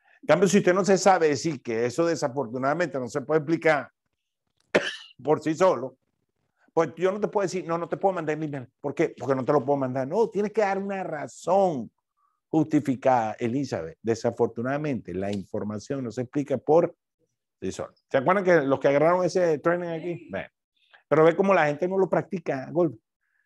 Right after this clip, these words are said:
Speaker 1: Se despegan de la vaina y más nunca.
Speaker 2: No, yo sabía que
Speaker 1: Salen
Speaker 2: no
Speaker 1: emocionados ese día, Ruth, y salen emocionados, "Oye, qué bueno,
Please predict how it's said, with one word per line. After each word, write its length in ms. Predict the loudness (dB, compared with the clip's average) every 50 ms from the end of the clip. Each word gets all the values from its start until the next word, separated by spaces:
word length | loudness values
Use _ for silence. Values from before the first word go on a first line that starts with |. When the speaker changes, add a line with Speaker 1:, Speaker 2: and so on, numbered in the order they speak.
| _ _ _ _ _ _ _ _ _ _ -20 -20 -20 _ _ -20 -20 -18
Speaker 1:
Se 140 | _ 0 0 2 2 0
despegan 460 | -2 0 0 0 2 2 0 -2 -2 -2
de 120 | -2 -2
la 160 | -2 -2 0
vaina 500 | 2 2 2 2 0 -2 -6 -6 -8 -8
y 80 | -8 -8
más 240 | -6 -6 -6 -4 -2
nunca. 480 | -2 -2 -2 -2 -6 -10 -14 -16 -16 -18 _ _ _ _
Speaker 2:
No, 200 | -18 -14 -14 -12 -12
yo 100 | -14 -14
sabía 280 | -12 -12 -10 -10 -10
que 60 | -4 0
Speaker 1:
Salen 340 | 2 4 4 4 4 2
Speaker 2:
no 60 | 2 2
Speaker 1:
emocionados 800 | 2 4 2 2 2 2 2 2 4 4 4 4 4 4 4 2
ese 260 | 0 2 2 2 2
día, 440 | 4 4 2 2 0 -2 -4 -8 -14 _
Ruth, 420 | -4 0 2 2 2 2 0 -2 -6 -8
y 460 | -8 -6 -6 -6 -8 -10 -12 -14 -16 _ _ _ _ _ _ _ _ _ _
salen 360 | _ 0 0 2 2 2 0
emocionados, 1080 | -2 -4 -6 -6 -8 -8 -12 -12 -10 -6 -4 -2 0 0 0 -2 -2 -4 -6 -8 -10 -12 _
"Oye, 380 | -4 0 0 2 2 2 -2 -2
qué 80 | -2 -4
bueno, 500 | -2 2 2 2 2 2 0 -2 -4